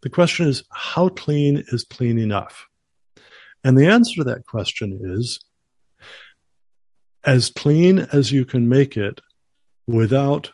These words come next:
the cost of making it cleaner exceeding the benefits of making it cleaner, right? So the first problem is the failure of so many people to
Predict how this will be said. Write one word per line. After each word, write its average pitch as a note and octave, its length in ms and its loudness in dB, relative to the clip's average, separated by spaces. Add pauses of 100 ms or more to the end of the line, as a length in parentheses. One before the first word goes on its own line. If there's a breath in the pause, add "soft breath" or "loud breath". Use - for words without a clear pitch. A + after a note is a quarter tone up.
(120)
the A2+ 100 -6
cost C#3 500 -8
of A2 120 -8
making A#2+ 420 -4
it A2+ 220 -6
cleaner A2+ 680 0 (460)
exceeding B2+ 640 -2
the A#2+ 80 -2
benefits - 760 -2 (140)
of G#2 160 -8
making G#2 400 -8
it - 160 -14
cleaner, G2 440 -8 (460)
right? A2 300 -8
So B2+ 260 -2 (520 loud breath)
the B2+ 60 0
first A#3+ 300 2
problem C#3+ 440 0
is A2+ 180 -4
the A#2+ 120 -4
failure A#2+ 480 0
of G#2+ 80 -6
so - 160 -4
many A2 160 -2
people G#2 400 -8
to G#2+ 220 -10